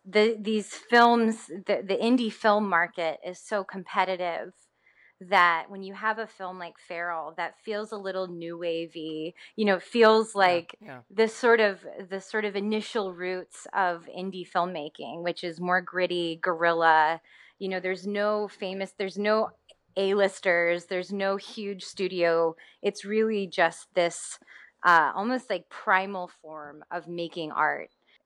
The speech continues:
Speaker 1: I feel really proud that I got to do something like that,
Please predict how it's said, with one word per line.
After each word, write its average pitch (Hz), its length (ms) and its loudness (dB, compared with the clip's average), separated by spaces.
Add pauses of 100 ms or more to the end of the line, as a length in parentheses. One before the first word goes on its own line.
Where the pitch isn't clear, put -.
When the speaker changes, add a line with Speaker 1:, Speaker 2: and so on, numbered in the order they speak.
(180)
Speaker 1:
I 202 120 -2
feel 262 420 -4
really 208 360 -6
proud 180 800 -4 (120)
that 170 360 -4 (400)
I 190 100 -6
got 185 240 -4
to 196 100 -14
do 185 200 -12
something 170 400 -10
like 156 240 -12
that, 143 280 -2